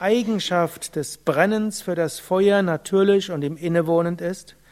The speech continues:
so ist auch die Kraft, Unvollkommenheiten, Schwierigkeiten, Leiden zu zerstören und den Aspiranten durch Bhava Samadhi,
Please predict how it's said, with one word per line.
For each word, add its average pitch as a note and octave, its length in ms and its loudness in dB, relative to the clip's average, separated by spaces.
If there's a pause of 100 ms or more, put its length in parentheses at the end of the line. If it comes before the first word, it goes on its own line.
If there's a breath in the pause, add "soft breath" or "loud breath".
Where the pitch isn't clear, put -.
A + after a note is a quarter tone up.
(300 soft breath)
so G#3+ 200 6
ist A#3 240 2
auch F#3+ 260 0
die - 160 -8
Kraft, - 640 -4
Unvollkommenheiten, F#3 1300 0
Schwierigkeiten, F3 1200 -2
Leiden F#3 600 -2
zu E3+ 160 -8
zerstören F3+ 840 -2
und D#3+ 140 -8
den D#3+ 120 0
Aspiranten F#3 1120 -4
durch F3 380 -4
Bhava F3+ 520 -4
Samadhi, D#3+ 760 -2